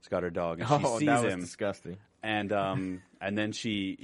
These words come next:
Speaker 1: it cuts to later, you see, like, a dog dish full of
Speaker 2: Mm.
Speaker 1: blood,
Speaker 2: Mm.
Speaker 1: and she calls Abaddon.
Speaker 2: Mm.
Speaker 1: And I, I take that to mean that dog blood will work fine for calling,
Speaker 2: Yeah.
Speaker 1: calling demons. You don't need people blood.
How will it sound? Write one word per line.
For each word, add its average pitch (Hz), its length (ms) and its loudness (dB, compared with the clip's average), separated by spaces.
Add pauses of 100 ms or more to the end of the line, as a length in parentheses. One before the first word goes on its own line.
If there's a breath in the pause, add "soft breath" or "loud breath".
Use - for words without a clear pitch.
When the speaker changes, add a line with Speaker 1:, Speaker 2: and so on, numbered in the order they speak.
(140)
Speaker 1:
it 101 80 -12
cuts 92 240 -4
to 101 100 -6
later, 92 240 2
you 90 120 -4
see, 95 200 -4
like, 85 160 0
a 85 60 -6
dog 101 360 0
dish 87 180 -4
full 98 240 -2
of 82 80 -6
Speaker 2:
Mm. - 20 -14
Speaker 1:
blood, 104 440 0 (120)
Speaker 2:
Mm. 110 220 -10
Speaker 1:
and 98 100 -10
she 101 100 -6
calls 85 280 -4
Abaddon. 98 500 -4
Speaker 2:
Mm. 101 320 -6 (960)
Speaker 1:
And 92 160 -4
I, 87 100 -2 (120)
I 87 80 -2
take 160 320 -2
that 147 240 0
to 135 100 -2
mean 117 420 0
that 92 260 -6
dog 143 340 2
blood 98 300 0
will 92 180 0
work 92 240 0 (200)
fine 101 380 0
for 92 160 -4
calling, 85 560 -2 (280)
Speaker 2:
Yeah. 87 220 -2 (140)
Speaker 1:
calling 85 300 -4
demons. 76 260 -10
You 98 100 -4
don't 113 240 0
need 104 200 -4 (200)
people 90 300 -4
blood. - 220 -12